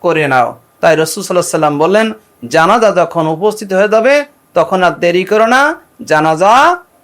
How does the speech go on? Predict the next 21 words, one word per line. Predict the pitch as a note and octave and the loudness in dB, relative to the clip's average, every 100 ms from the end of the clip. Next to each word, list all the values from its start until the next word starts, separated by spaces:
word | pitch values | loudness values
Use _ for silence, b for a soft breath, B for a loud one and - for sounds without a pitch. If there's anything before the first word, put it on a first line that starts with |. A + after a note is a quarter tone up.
| - | -4
পড়ে | D#3 D3+ | -2 0
নাও।" | A#2+ - - _ _ _ _ _ b b _ | -2 -6 -12 _ _ _ _ _ b b _
তিন | C#4 C#4 C4+ | 0 2 2
নম্বর | B3+ A#3+ A#3 | 2 2 2
নসিহত | G#3+ G#3 - A#3+ A#3 A#3 | 0 -2 0 2 0 0
করলেন, | A3+ G#3 G#3 A#3 C#4 C#4 - _ _ - | 0 0 2 2 2 0 -8 _ _ -2
"ওয়াল | F#3 F#3 E3+ - | 0 2 -2 -2
আইয়িমু | A3+ C#4+ C4+ A3 A#3 A#3 A3 G#3+ G3+ | 0 0 -2 -4 -2 0 0 0 0
ইযা | A3+ G#3+ G#3 | 0 2 4
ওয়াজাদাত | F#3+ F#3+ A3+ A#3+ A3+ A3 G#3+ F#3+ | 4 4 2 2 2 2 0 0
লাহা | F#3 F#3+ G#3 G#3 F#3 - | 0 2 4 2 0 -4
কুফুয়ান।" | A#3+ G3 D#3 B2 A2 B2 _ _ _ _ _ _ _ - | -8 -4 0 0 -2 -12 _ _ _ _ _ _ _ -6
আ? | C3 D#3+ G#3+ A#3 - _ _ _ | -2 0 0 -2 -8 _ _ _
তৃতীয় | E3 F3 A3 | -4 0 0
নম্বরে | G3+ F#3 E3 D#3 | 0 0 0 0
বললেন, | C#3+ D3+ D3+ C#3+ B2+ - _ _ - | 2 0 0 -2 -4 -14 _ _ -2
ওই | G#3 G3 | 0 0
স্বামীহীনার | - G3+ F#3+ G#3+ G3+ G#3+ G3+ E3+ D#3 | -2 -2 0 0 -2 0 2 2 0
নারী, | D3+ D3 D3+ A2+ - _ _ - | 0 0 -2 -6 -14 _ _ -4
ওই | E3+ | -4
স্বামীহীনা | D#3+ - G3 A3 A3+ G#3+ A3 A3+ C4+ | -4 -2 -2 0 0 -2 0 2 2